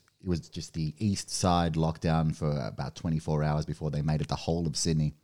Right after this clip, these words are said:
And I saw people saying, "Oh, we're gonna abide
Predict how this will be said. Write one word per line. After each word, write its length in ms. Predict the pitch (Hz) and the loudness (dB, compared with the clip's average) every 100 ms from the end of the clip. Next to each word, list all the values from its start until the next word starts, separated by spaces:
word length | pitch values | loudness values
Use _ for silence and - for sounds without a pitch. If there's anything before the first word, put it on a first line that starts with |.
| _ _ _ | _ _ _
And 100 | 80 | 2
I 40 | |
saw 240 | 80 - 85 | 4 6 6
people 400 | 87 80 80 76 _ _ _ _ | 4 2 2 -2 _ _ _ _
saying, 260 | - 90 | -2 0
"Oh, 140 | 87 98 | 2 4
we're 140 | 117 | 4
gonna 180 | 113 101 | 4 6
abide 440 | 90 80 87 85 | 4 4 4 2